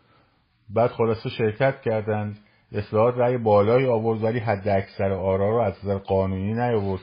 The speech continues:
که باید بالا، به اصطلاح، اه، دو سوم کل، اه، واجدین شرایط رأی شرکت کنن. یه میلیون، یه میلیون خورده کم رأی داشت. خب. در نهایت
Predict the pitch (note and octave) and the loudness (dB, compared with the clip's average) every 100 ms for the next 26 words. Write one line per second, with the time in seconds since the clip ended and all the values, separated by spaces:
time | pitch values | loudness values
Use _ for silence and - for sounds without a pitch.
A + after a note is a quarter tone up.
0 | - F#2+ - _ _ _ _ _ F2+ F#2 | -8 -10 -10 _ _ _ _ _ 2 4
1 | F#2+ F2 F2 F#2 F#2+ F#2 G2+ F2+ - - | 4 0 -8 2 4 4 2 0 -10 -20
2 | G1+ A1 B1+ E2 E2+ F2+ - F#2+ F#2 - | -20 -18 -14 -12 -8 -8 -6 -2 -2 -4
3 | - _ - F2+ F2+ F2+ E2+ F2 E2+ G#2+ | -20 _ -10 -6 -4 -4 -6 -6 -2 -2
4 | - G#2+ F#2 G2+ G#2+ G#2 - A2+ A2 G#2+ | 0 -2 -2 -2 -2 -6 -8 -4 -2 -2
5 | G#2 G#2+ G#2+ G#2+ G#2 - _ _ _ - | -2 2 4 4 0 -4 _ _ _ -20
6 | - - E2 D#2+ D2+ D2 - _ _ _ | -20 -12 -8 -6 -6 -10 -16 _ _ _
7 | _ G2 F#2+ F2+ F#2 F#2 F2+ - F2 F2 | _ 0 0 2 -2 -4 -6 -2 0 0
8 | E2+ F2 F2 E2+ F2 _ _ G2 F2+ F2+ | -2 0 2 2 -2 _ _ -12 -6 -6
9 | E2+ F#2 G#2+ C#3 B2+ B2 A#2 A#2 A2 G#2+ | -6 -6 -4 -4 -4 -4 -4 -4 -4 -6
10 | - F#2 G2 G2 F2 E2+ D2+ C#2+ C2 - | -6 -6 -6 -6 -8 -8 -10 -12 -16 -20
11 | - _ _ _ _ _ _ _ _ _ | -20 _ _ _ _ _ _ _ _ _
12 | _ G2+ G2+ _ _ _ _ _ _ _ | _ -18 -18 _ _ _ _ _ _ _
13 | _ _ _ _ _ _ G#2+ A#2 C#3 D3 | _ _ _ _ _ _ 0 2 2 -2
14 | C#3 C#3+ D3 E3 F#3 F#3+ | -2 -2 0 0 0 -4